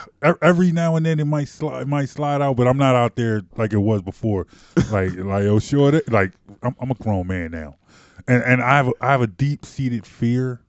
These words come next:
Speaker 1: of being the old man in the club.
Speaker 2: Mm-hmm.
Speaker 1: You know, I just don't want that to be me. I don't wanna be a creepy old man, so I can't be out here forty-three years old,
Speaker 2: But
Speaker 1: calling people shorty.
Speaker 2: but
Speaker 1: I,
Speaker 2: that,
Speaker 1: I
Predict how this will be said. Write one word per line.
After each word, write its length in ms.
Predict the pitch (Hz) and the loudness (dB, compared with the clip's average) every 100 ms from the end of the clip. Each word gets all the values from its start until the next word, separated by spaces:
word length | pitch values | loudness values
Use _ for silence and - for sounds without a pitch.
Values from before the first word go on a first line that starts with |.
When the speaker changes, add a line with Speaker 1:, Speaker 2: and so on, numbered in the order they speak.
| _ _ _ _ _ _ | _ _ _ _ _ _
Speaker 1:
of 240 | 113 98 90 | -4 -2 -2
being 520 | 120 117 113 110 104 _ _ _ _ _ | 0 2 0 -2 -8 _ _ _ _ _
the 80 | - | -6
old 280 | - 120 117 | 2 2 2
man 260 | 117 120 117 | 0 0 0
in 100 | 113 | -2
the 40 | |
club. 440 | 107 - 123 123 117 _ - | -6 -4 0 0 -2 _ -10
Speaker 2:
Mm-hmm. 320 | 117 110 113 135 _ _ _ | -8 -6 -8 -10 _ _ _
Speaker 1:
You 120 | 127 120 | -2 0
know, 40 | |
I 100 | 107 113 | 0 -2
just 160 | 110 | 0
don't 200 | 117 117 | 2 2
want 180 | 117 113 | 2 0
that 200 | 120 113 | -4 -6
to 60 | 107 | -6
be 200 | 113 113 | -4 -2
me. 360 | 117 123 120 - _ _ _ _ - - | -2 -2 -4 -10 _ _ _ _ -20 -4
I 60 | 120 | 0
don't 120 | 127 | 4
wanna 160 | 120 110 | 4 2
be 140 | 120 | 0
a 40 | |
creepy 400 | - 135 127 120 | -2 -2 -2 0
old 240 | 117 120 110 | 2 2 2
man, 360 | 120 123 120 - - - | 0 0 -2 -6 -16 -4
so 120 | 131 | -2
I 60 | |
can't 220 | - 190 135 | 0 0 0
be 120 | 127 | 0
out 140 | 113 | 0
here 100 | 107 | 0
forty-three 540 | - 110 101 95 107 101 | -2 -2 -2 -4 -4 -2
years 260 | 98 95 95 | -2 -2 0
old, 420 | 101 95 90 87 _ _ _ _ _ _ _ _ - - | 0 2 0 -4 _ _ _ _ _ _ _ _ -20 -2
Speaker 2:
But 180 | 104 - _ _ | 0 0 _ _
Speaker 1:
calling 260 | - 120 104 | -2 0 0
people 280 | - 110 - | -4 -8 -10
shorty. 440 | - 113 101 82 - - | -6 -4 -4 -6 -14 -12
Speaker 2:
but 120 | - 110 | -6 -2
Speaker 1:
I, 60 | |
Speaker 2:
that, 220 | 113 | -2
Speaker 1:
I 20 | 113 | -6